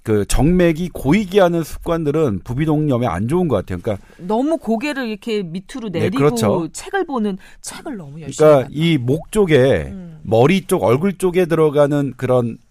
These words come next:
Speaker 1: 동맥으로 들어갔다가 그게 다시 정맥으로 빠져나오는데 그게
Speaker 2: 음.
Speaker 1: 목을 통해서 나오거든요.
Speaker 2: 네.
Speaker 1: 실제로 이 목에 있는 그 정맥을 막으면
Speaker 2: 음.
Speaker 1: 이쪽 전체가 우렬이 생기고 그리고 뇌하까지도 올라갑니다.
Speaker 2: 아, 그렇겠죠.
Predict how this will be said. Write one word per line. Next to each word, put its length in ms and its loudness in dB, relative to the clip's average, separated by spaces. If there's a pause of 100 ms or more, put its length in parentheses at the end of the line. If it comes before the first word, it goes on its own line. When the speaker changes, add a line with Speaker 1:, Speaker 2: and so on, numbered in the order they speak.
Speaker 1:
동맥으로 380 2
들어갔다가 600 -2
그게 200 -4
다시 220 -4
정맥으로 380 -2
빠져나오는데 640 -2
그게 280 0
Speaker 2:
음. 60 -16 (180)
Speaker 1:
목을 400 2
통해서 320 -2
나오거든요. 640 -6
Speaker 2:
네. 260 -12
Speaker 1:
실제로 400 2
이 140 0
목에 400 0
있는 540 0 (380)
그 400 2
정맥을 460 0
막으면 560 -2
Speaker 2:
음. 180 -14 (280)
Speaker 1:
이쪽 260 -4
전체가 440 -4
우렬이 400 -2
생기고 600 -6
그리고 340 -4
뇌하까지도 640 2
올라갑니다. 560 0
Speaker 2:
아, 140 -4
그렇겠죠. 500 -14